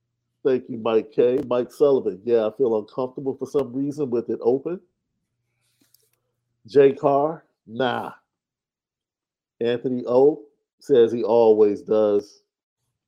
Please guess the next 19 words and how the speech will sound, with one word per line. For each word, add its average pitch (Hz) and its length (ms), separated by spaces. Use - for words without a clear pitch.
Marcel 110 580
said, 104 500
"By 104 240
habit, 117 340
I 98 120
still 113 300
do." 117 420
And 107 120
I 104 80
got 104 260
Jason 110 320
Smith, 135 460
"Sometimes 120 600
out 107 140
of 101 100
habit, 107 380
but 98 120
sometimes 90 840
no." 78 200